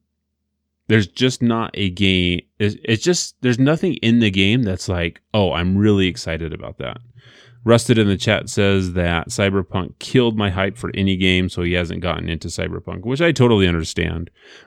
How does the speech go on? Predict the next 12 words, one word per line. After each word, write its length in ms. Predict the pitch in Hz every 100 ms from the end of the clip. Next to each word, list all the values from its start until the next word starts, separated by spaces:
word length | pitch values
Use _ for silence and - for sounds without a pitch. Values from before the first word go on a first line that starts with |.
| -
Like, 180 | 104 98
that's, 520 | 127 120 - - - _ _ _ _ _ _ _ _ - - _ _ _ - -
it, 220 | 135 -
like, 180 | 131 131
it 100 | 117
sucks 360 | - 135 -
to 120 | - 107
have 340 | 107 104 98
this 300 | 104 - -
huge 440 | - 143 135 117
thing 220 | - 117 104
hyped, 520 | 107 98 90 -